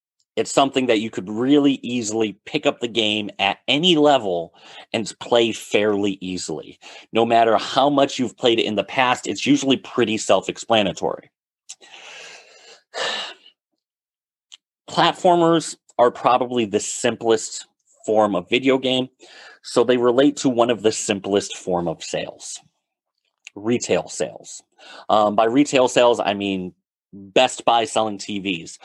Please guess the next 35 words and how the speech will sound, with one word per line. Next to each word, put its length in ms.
working 320
in 80
a 60
pet 260
store 340
and 100
doing 300
upsells 580
where 260
you're 360
responsible 840
for 180
certain 380
K 240
P 220
Is 440
like, 300
um, 480
average 420
basket 540
cost. 640
Um, 220
furniture 520
sales, 520
somebody 400
comes 320
in 120
for 180
a 40
couch, 540
you 140
sell 240
them 160
a 60
couch. 520